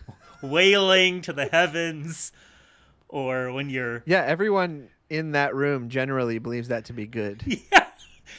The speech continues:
Speaker 1: They go, "Wow, <laughs> he's really feeling it."
Speaker 2: <laughs> He's taking this good. He's taking this well.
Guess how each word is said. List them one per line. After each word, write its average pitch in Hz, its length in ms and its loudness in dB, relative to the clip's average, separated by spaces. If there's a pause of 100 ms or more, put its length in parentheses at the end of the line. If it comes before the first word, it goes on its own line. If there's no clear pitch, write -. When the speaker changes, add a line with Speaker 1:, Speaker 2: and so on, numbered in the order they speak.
Speaker 1:
They 233 140 0
go, 208 180 0
"Wow, 208 400 4 (560)
<laughs> 339 60 -6 (920)
he's 294 260 -8
really 190 220 -6
feeling 302 440 -4
it." 113 200 -10 (480)
Speaker 2:
<laughs> - 380 -20
He's 330 280 2
taking 180 400 -2
this 214 240 -4
good. 185 380 -2
He's - 180 2
taking 170 240 0
this 175 180 -2
well. 185 360 -4